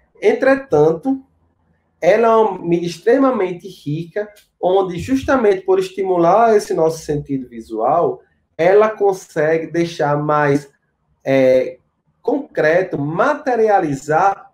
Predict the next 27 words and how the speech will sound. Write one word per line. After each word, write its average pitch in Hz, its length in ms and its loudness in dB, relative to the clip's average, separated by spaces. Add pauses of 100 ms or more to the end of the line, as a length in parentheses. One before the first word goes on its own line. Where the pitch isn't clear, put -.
um 226 300 -8
pensamento 247 960 -2
abstrato 220 840 -2
que 240 160 -12
você, 220 320 -2
por 262 320 0
exemplo, 226 400 2
desenvolveu 226 520 -2
num 269 160 -4
texto. 165 360 -6 (720)
Então, 220 400 -2
por 220 140 -4
exemplo, 151 400 2
aquelas 185 580 -2 (240)
pegadinhas 185 720 2
que 170 160 -12
existem, 139 560 -6
aquelas - 340 -6
pegadinhas 151 420 -2
que - 80 -10
existem 196 360 -6
nada 233 300 0
mais 202 240 0
que - 160 -8
são 254 180 -2
experimentos 226 580 0
sociais. 151 720 -2